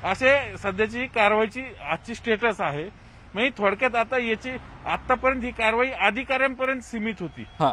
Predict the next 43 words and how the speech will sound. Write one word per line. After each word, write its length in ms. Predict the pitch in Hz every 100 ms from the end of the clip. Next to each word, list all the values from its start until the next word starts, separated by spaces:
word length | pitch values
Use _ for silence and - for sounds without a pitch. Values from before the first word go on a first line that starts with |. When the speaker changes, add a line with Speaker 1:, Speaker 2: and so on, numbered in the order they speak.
| -
Speaker 1:
ही 60 | 220
कुठेतरी 420 | 240 247 254 254
आता 320 | 254 262 226
राजकीय 380 | 214 - 262 277
नेते 560 | 262 233 - 269 254
किंवा 260 | 233 233 247
त्यांच्या 300 | 247 226 240
कार्यकर्त्यांपर्यंत 720 | 233 226 233 240 233 240 240
जायला 240 | 226 202 208
पाहिजे, 880 | 202 185 156 - - - - 185
जा-, 640 | 170 185 208 196 - - 156
जाऊ 180 | 254
पाहते, 360 | 269 233 180 180
गेली. 280 | 160 269 240
म्हणजे 200 | 190 175
आता 160 | 180
या 100 | 208
संजय 300 | 202 208 208
सानपच्या 420 | 208 196 196 208 202
माध्यमातून 600 | 190 180 185 170 147 143 - -
Speaker 2:
बर. 120 | 131 117 110 139
Speaker 1:
हे 120 | 170
मंत्र्यापर्यंत 680 | 175 185 254 269 277 285
जाणार 300 | 254 247 254
का 200 | 226 226 240 - - 240
हे 80 |
पाहावं 320 | 247 247 240 233
लागेल. 260 | 208 160 135 - -
पण 120 | 202
मीन 220 | 196 262
व्हायला 240 | 254 254 254
तर 120 | 269
भाजप 360 | 226 202 254 240
आरो-, 640 | 240 254 - - - -
अ, 300 | 185 190 185
मागणी 340 | 196 214 247
करते 360 | 247 247 262 262
याची 160 | 254
सीबीआय 320 | 277 254 285 269
चौक-, 360 | 262 247 214
सीबीआय 340 | 190 220 262 240
चौकशी 400 | 240 214 - 220
करावी. 340 | 202 170